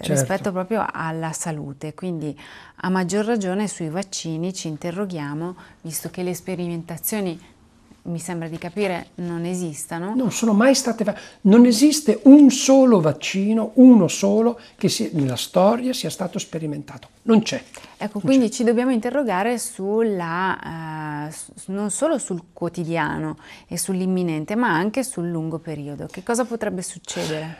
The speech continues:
Speaker 1: Ma guardi, mm, io alle persone che vengono qui da me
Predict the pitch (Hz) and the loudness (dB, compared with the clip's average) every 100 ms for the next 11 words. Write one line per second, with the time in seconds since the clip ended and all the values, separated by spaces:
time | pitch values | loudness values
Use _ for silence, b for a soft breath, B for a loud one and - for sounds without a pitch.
0 | - 233 233 233 214 226 - 202 180 180 | 0 0 2 2 2 0 -4 -4 -4 -4
1 | 208 233 240 - 160 151 165 - 185 160 | 2 4 2 2 -2 0 -2 2 2 2
2 | 147 160 160 151 143 151 139 151 185 185 | 2 2 4 2 0 -4 -2 4 4 2